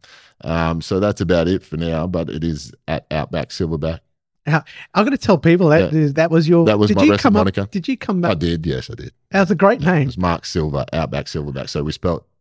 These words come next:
Speaker 1: Silverback with a, with a A.
Speaker 2: I said to a few friends, I said, "I've got a, a former W W E and his name's the Outback Sil-, Silverback."
Speaker 1: You're right.
Speaker 2: And the first thing they say is, "That's a fu-, that's
Speaker 1: Yeah.
Speaker 2: a great name."
Speaker 1: I came up with it myself. Yeah, yeah, I don't like to, you know. Yeah, I'll, I'll take it.
Speaker 2: Well, doesn't it show you, though,
Speaker 1: Right.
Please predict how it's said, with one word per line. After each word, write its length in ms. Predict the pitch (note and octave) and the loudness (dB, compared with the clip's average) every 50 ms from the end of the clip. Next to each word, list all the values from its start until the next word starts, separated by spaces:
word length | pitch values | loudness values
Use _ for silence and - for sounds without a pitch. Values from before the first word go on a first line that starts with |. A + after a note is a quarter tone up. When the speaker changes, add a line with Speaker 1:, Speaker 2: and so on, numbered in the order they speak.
| _ | _
Speaker 1:
Silverback 560 | - - - F#2 E2+ D2 D2 B1+ C2+ C2+ B1+ - - | -16 -8 -6 -4 -4 -4 -6 -6 -6 -6 -6 -8 -10
with 160 | C#2+ B1 C2 | -10 -8 -8
a, 80 | C2+ A#1+ | -8 -8
with 180 | B1+ C#2+ B1 | -8 -10 -10
a 80 | B1+ - - | -10 -10 -8
A. 180 | - C2+ - A2+ A#2+ | -8 -8 -8 -6 -4
Speaker 2:
I 100 | D#3 E3 | -4 -4
said 300 | C3+ - - G3 F3+ - | -2 0 0 0 0 0
to 180 | - F#3 C#3+ C#3 | -2 -2 0 0
a 60 | C3+ | -2
few 180 | - - C#3 C#3+ | -2 -4 -6 -4
friends, 380 | - - C3 C3+ C#3 C#3 B2+ B2 | -2 -2 0 0 0 0 -2 -2
I 80 | B2 A#2+ | -4 -2
said, 200 | - C#3 C3 C3+ | -2 -2 0 0
"I've 160 | C3 B2 - | 0 -2 -2
got 120 | - D3+ D3+ | 0 0 2
a, 340 | C#3 C3+ C3 A#2+ A#2 A2 - - | 2 2 2 0 -2 -4 -6 -4
a 160 | E3+ D3 C#3 | -4 -4 -4
former 360 | - - D#3+ D3 D3+ C#3+ C3+ | -2 0 2 2 2 2 0
W 320 | B2 B2 C#3+ C3+ C#3+ C3+ C3 | -2 -2 -2 0 0 0 0
W 300 | C3 C3 B2+ B2+ B2+ B2+ | 0 -2 -2 0 0 0
E 200 | C3 D#3 D#3 C3+ | 2 2 2 2
and 100 | B2 C3 | 2 0
his 120 | B2+ C3 C#3 | 0 0 0
name's 280 | C#3 C#3 C3+ B2+ A#2+ - | 0 0 0 -2 -2 -2
the 140 | C3+ B2+ | 0 0
Outback 380 | C3 C#3 C3 - - B2+ A#2+ - | 0 0 -2 -4 -6 -10 -10 -10
Sil-, 320 | - - - B2+ C#3 C#3 C#3 - | -10 -8 -8 -6 -6 -8 -10 -12
Silverback." 600 | - - - E3+ D#3+ E3 D#3 C#3 C3 A#2 A2 - - | -8 -2 0 2 2 2 0 -4 -6 -8 -10 -8 -6
Speaker 1:
You're 140 | F#2+ F2 C#2+ | -6 -6 -6
right. 100 | C2+ - - - | -6 -10 -8 -6
Speaker 2:
And 80 | C#3+ | -4
the 60 | D#3+ | -4
first 380 | - - - A3 G#3 G#3 F#3 - | -4 0 2 4 4 4 4 2
thing 100 | F#3 D#3+ | 2 0
they 100 | D3+ D3+ | 0 0
say 160 | - - C#3 - | 0 -2 -4 -2
is, 160 | - E3 - - - | -4 -8 -8 -8 -8
"That's 180 | G3 - - - | -8 -8 -8 -10
a 60 | D#3+ | -12
fu-, 160 | - - C#3 - _ - - - | -12 -12 -14 -14 _ -18 -8 -6
that's 140 | - A#3 F#3+ | -4 -2 -2
Speaker 1:
Yeah. 60 | - | -2
Speaker 2:
a 40 | D#3+ | -2
great 280 | - - E3 F#3+ G3+ F3 | 0 2 4 4 4 2
name." 100 | C#3 - | -2 -4
Speaker 1:
I 80 | G#2+ - | -2 -2
came 180 | G#2+ G2+ F2 C#2+ | -2 -2 -2 -2
up 100 | C2 G1+ | -4 -4
with 120 | - - | -6 -8
it 80 | - - | -10 -10
myself. 300 | - - - - - - - - | -10 -12 -12 -12 -14 -8 -4 -4
Yeah, 120 | - - - - | -2 -2 -2 -4
yeah, 160 | D2+ D#2 D#2 D#2+ | -4 -4 -4 -4
I 40 | F2 | -2
don't 180 | G#2+ F#2 F2 B1+ | -2 -4 -4 -4
like 160 | C#2+ - - | -6 -8 -8
to, 180 | - C2+ C2 - | -8 -8 -8 -6
you 60 | B1+ | -6
know. 160 | C#2 D#2+ - F2+ - _ - - | -4 -6 -6 -6 -8 _ -10 -8
Yeah, 220 | - - - B3+ B3 | -4 0 2 2 2
I'll, 240 | A#2 A2 G2 F2+ F2 | 2 0 -2 -2 -2
I'll 100 | E2+ E2 | -4 -4
take 260 | - - F2+ D#2 C2+ | -4 -4 -4 -4 -4
it. 120 | C2+ - - | -6 -6 -4
Speaker 2:
Well, 140 | G3+ G#3+ | -2 -2
doesn't 280 | F#3 A3 C#4 D4+ F#4+ F#4+ | -2 -2 -2 -2 -4 -4
it 140 | G4 B3 G3+ | -6 -6 -8
show 240 | - - - D3+ C#3 | -8 -2 2 4 4
you, 240 | D#3+ D3+ D3+ D3 C3+ | 4 4 4 4 2
though, 320 | B2 A2 G#2+ A2 A2 D#3 F3 | 0 0 -2 -4 -6 -6 -4
Speaker 1:
Right. 200 | B2+ E2+ D2+ - | -2 -2 -2 -2